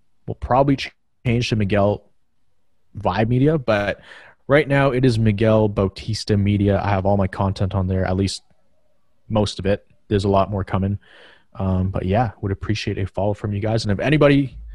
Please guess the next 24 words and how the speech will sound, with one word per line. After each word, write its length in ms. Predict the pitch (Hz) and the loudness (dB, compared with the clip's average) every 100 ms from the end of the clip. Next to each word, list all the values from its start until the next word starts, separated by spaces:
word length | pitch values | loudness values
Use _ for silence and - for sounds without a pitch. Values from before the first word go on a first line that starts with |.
| - | -12
is 80 | - | 0
watching 240 | 131 127 131 | 0 2 0
this 140 | 120 | 0
right 80 | 113 | 0
now 160 | 113 | 2
or 80 | 107 | 2
listening 540 | 104 107 117 107 107 101 | 2 0 0 0 0 -2
needs 300 | 104 101 92 | -2 -2 -2
videos, 400 | 110 110 107 101 | 2 4 4 2
then 160 | 95 - - - - - _ _ | -4 -6 -16 -20 -20 -20 _ _
just 220 | - 151 - | -2 -2 0
reach 220 | 135 - | -2 2
out. 240 | 135 127 113 | 2 2 -6
I'd 100 | 110 | -4
be 100 | 117 | -2
happy 340 | 98 117 117 | -2 -4 -4
to 60 | 110 | -4
help 260 | 113 117 - | -4 -6 -10
and 100 | 101 | -8
see 180 | - | -2
what 140 | 110 98 | -2 -2
we 120 | 113 | -4
can 220 | 113 95 | -2 -4
do. 480 | 92 104 107 120 143 | -2 0 2 0 -2